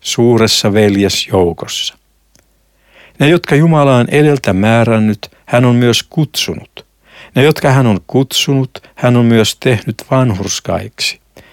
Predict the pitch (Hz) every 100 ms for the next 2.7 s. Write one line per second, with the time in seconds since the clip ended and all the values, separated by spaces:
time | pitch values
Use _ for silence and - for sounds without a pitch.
0 | _ _ - 120 160 160 143 135 - 117
1 | 113 107 98 - 107 90 82 98 117 135
2 | 113 - - 104 101 - 101